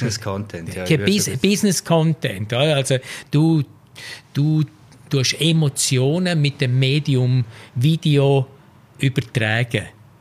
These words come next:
Speaker 2: Ja, und, äh, wenn du jetzt irgendwo noch passionierter Rasenmäher wärst,
Speaker 1: Ja,
Speaker 2: oder?
Speaker 1: ja, gut.
Speaker 2: Dann, dann bitte nicht <laughs> anfangen, zwanzig Prozent Rasenmäher.
Speaker 1: Aha.
Speaker 2: Weil das
Speaker 1: Ja,
Speaker 2: ist
Speaker 1: okay.
Speaker 2: genau, das ist, das ist falsch. Selbstverständlich, wenn das, se-,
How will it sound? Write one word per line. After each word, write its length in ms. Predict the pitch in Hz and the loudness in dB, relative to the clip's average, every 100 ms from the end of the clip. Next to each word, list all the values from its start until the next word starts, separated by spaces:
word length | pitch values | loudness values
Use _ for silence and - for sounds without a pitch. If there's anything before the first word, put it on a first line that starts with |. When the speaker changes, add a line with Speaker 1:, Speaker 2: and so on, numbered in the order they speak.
| - - | -20 -8
Speaker 2:
Ja, 240 | 104 117 131 | -2 0 2
und, 400 | 135 139 127 - - - - - - - - - | 4 4 2 -4 -20 -20 -20 -20 -20 -20 -20 -16
äh, 120 | - - - - - 127 - - | -16 -14 -14 -14 -16 -20 -10 -2
wenn 180 | 139 123 | 0 0
du 80 | |
jetzt 160 | 131 - | -2 0
irgendwo 460 | 143 143 139 131 131 | 0 2 2 2 2
noch 180 | 127 | 0
passionierter 800 | - 127 - 131 127 135 - 123 110 | -2 -2 0 0 0 0 0 -2 -2
Rasenmäher 920 | 107 151 - 139 123 117 127 143 120 | -4 -2 2 2 2 0 0 0 0
wärst, 460 | 104 113 151 - | -2 0 0 0
Speaker 1:
Ja, 80 | - 131 | 0 2
Speaker 2:
oder? 100 | 127 | 2
Speaker 1:
ja, 80 | |
gut. 180 | 123 117 113 - - 165 | 0 -4 -6 -10 -4 0
Speaker 2:
Dann, 140 | 175 143 - | 0 -4 0
dann 260 | 180 196 165 | 0 0 -2
bitte 400 | 180 165 - 156 | -2 -4 0 2
nicht 480 | 147 151 165 - - - - - - 247 | 4 4 2 -2 -6 -4 -6 -10 -4 0
<laughs> 680 | 180 - - - - - | 0 -2 -20 -16 -12 -6
anfangen, 600 | 143 151 - 160 160 151 131 - - - - - - | 0 0 2 2 4 2 0 -10 -18 -18 -20 -18 -6
zwanzig 520 | - 160 151 156 - | 0 2 2 -2 -2
Prozent 560 | - 139 143 127 131 - | -2 0 0 0 0 0
Rasenmäher. 800 | 117 123 147 160 131 113 - 104 | 0 2 2 2 2 0 -4 -4
Speaker 1:
Aha. 200 | 110 110 | -2 -2
Speaker 2:
Weil 140 | 120 120 | 0 -2
das 220 | - 135 | 0 0
Speaker 1:
Ja, 60 | 156 | 0
Speaker 2:
ist 100 | - | 0
Speaker 1:
okay. 100 | 160 | 2
Speaker 2:
genau, 260 | 143 156 | 2 2
das 240 | 139 139 139 | 2 0 0
ist, 320 | 131 - 120 | -4 -4 -4
das 120 | 120 | -2
ist 140 | 135 - | -2 -2
falsch. 400 | 135 139 135 - | 0 0 0 0
Selbstverständlich, 580 | 151 180 - 160 165 151 | 0 -2 -2 -4 -2 0
wenn 120 | 147 | 0
das, 180 | 139 - | -2 -2
se-, 240 | 131 | -6